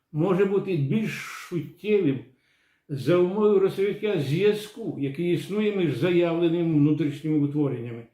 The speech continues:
зростаючої особистості та тими змінами, що відбуваються у них. Ось про це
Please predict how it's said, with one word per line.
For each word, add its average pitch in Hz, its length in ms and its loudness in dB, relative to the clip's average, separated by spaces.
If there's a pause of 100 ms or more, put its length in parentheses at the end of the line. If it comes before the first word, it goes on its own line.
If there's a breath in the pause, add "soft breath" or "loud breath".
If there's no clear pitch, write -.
(220)
зростаючої 135 680 -6
особистості 135 720 -12 (460 soft breath)
та 180 120 -2
тими 220 360 2
змінами, 180 760 2 (320)
що - 260 0
відбуваються 175 920 0 (160)
у 143 140 0
них. - 420 -4 (2000)
Ось 226 180 4
про 190 180 2
це 175 380 0